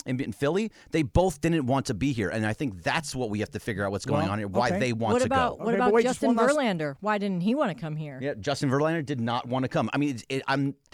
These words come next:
Speaker 1: Anthony
Speaker 2: But just one
Speaker 1: Rendon
Speaker 2: other
Speaker 1: is, is
Speaker 2: thing.
Speaker 1: different. Anthony Rendon is different because he fell apart,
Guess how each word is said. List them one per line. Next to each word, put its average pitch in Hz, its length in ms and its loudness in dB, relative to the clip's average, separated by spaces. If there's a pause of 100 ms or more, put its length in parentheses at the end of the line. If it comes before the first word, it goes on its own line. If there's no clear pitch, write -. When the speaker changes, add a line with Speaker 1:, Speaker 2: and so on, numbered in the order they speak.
(220)
Speaker 1:
Anthony 185 320 0
Speaker 2:
But 180 120 2
just 156 100 0
one - 100 6
Speaker 1:
Rendon - 40 6
Speaker 2:
other 269 100 6
Speaker 1:
is, 247 100 -2
is 160 60 2
Speaker 2:
thing. 165 160 2
Speaker 1:
different. 165 400 0
Anthony 165 320 -2
Rendon 147 340 0
is 101 100 -4
different 139 320 -4
because 107 200 -4
he 104 100 -4
fell 127 220 -4
apart, 160 420 -2